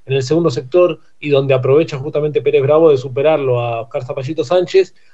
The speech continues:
Allí pierde la segunda ubicación. Se vio algún momento caliente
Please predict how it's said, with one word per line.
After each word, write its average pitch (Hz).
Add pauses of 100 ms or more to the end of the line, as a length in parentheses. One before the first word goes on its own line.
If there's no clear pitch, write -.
Allí 131
pierde 160
la 156
segunda 165
ubicación. 170 (280)
Se 165
vio 185
algún 170
momento 147
caliente 143